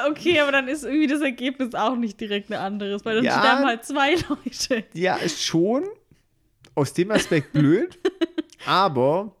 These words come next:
Speaker 2: wer sind wir, wenn wir uns nicht mehr an unsere Versprechen
Speaker 1: Ja,
Speaker 2: halten?
Speaker 1: schon. Sam
Speaker 2: Was
Speaker 1: findet
Speaker 2: zählt
Speaker 1: es
Speaker 2: unser Ruf und unser Name, wenn wir nicht an das halten, was wir sagen?
Speaker 1: Schon, ja. Ich denke halt, er hätte das von Anfang an anders regeln müssen, aber,
Speaker 2: Ja,
Speaker 1: hm.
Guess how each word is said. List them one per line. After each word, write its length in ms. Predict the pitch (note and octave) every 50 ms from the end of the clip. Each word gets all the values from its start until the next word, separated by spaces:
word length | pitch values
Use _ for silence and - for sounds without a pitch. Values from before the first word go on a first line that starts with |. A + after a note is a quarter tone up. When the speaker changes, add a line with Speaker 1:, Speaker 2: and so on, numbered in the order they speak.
| _ _ _
Speaker 2:
wer 300 | D#3 D#3 E3+ G#3 A#3 A3+
sind 440 | - - - G3 F#3+ F#3+ F#3+ E3 -
wir, 160 | E3 D#3 D3+
wenn 200 | C#3+ C#3 C#3+ C#3+
wir 100 | C#3 C3+
uns 220 | C3+ C3 B2+ - -
nicht 160 | D3 C#3 -
mehr 100 | C#3+ C3
an 120 | B2 A#2+
unsere 220 | A#2 A#2+ - - A2+
Versprechen 520 | - A2+ - - - C2 F2 - - A#3
Speaker 1:
Ja, 140 | C4 C4 C4
Speaker 2:
halten? 100 | C4+ C4+
Speaker 1:
schon. 520 | - - C4+ C4+ B3+ G#3 F3+ E3+ E3 F#3+ F3+ _ _ _ - - _ _
Sam 160 | - - D4
Speaker 2:
Was 180 | E4+ F4+ G4+ -
Speaker 1:
findet 120 | F#4 F#4 G4+
Speaker 2:
zählt 240 | G4 F#4+ - -
Speaker 1:
es 60 | - -
Speaker 2:
unser 300 | D#3+ D#3 D3+ - - C#3+
Ruf 440 | C#3 C3 C3+ C#3+ D#3 D#3+ D#3+ D3 -
und 80 | C#3 C3
unser 260 | B2+ B2+ - - A#2+
Name, 440 | A#2 A2+ G#2 A2+ A#2+ A#2+ A#2 A2 -
wenn 140 | G2+ G2 G#2
wir 160 | G2+ G2 G2
nicht 380 | G2+ A#2 C3 C#3 C3+ - -
an 120 | - A#2 A#2+
das 220 | - A2+ - -
halten, 220 | A2+ G2+ - - -
was 160 | F#2 G#2+ -
wir 60 | -
sagen? 220 | - - - - -
Speaker 1:
Schon, 360 | - - D#4 D#4 C4+ G#3+ G3+
ja. 240 | F#3+ F#3+ G3 G3+ F#3+ -
Ich 140 | A#3+ - -
denke 300 | D#4 C#4+ C#4+ C#4 D#4 C#4+
halt, 200 | C4 B3+ A#3+ A3+
er 100 | A3 A#3+
hätte 200 | B3+ A#3+ B3 A3+
das 140 | G#3+ A3 -
von 140 | A3+ G#3+
Anfang 300 | G3+ G3 G#3 A3 A3 G#3
an 120 | G3+ G3 F3+
anders 300 | F3 G3 G#3+ G3+ F#3+ G3+
regeln 400 | G#3 G#3+ A3+ G#3 G3 F#3 F#3 F3+
müssen, 340 | F3+ F3+ F3+ - - F3 E3+
aber, 380 | E3 F3 F3 F3 E3+ E3+ F3+ F#3+ - -
Speaker 2:
Ja, 80 | A2 G2
Speaker 1:
hm. 160 | F2+ F#2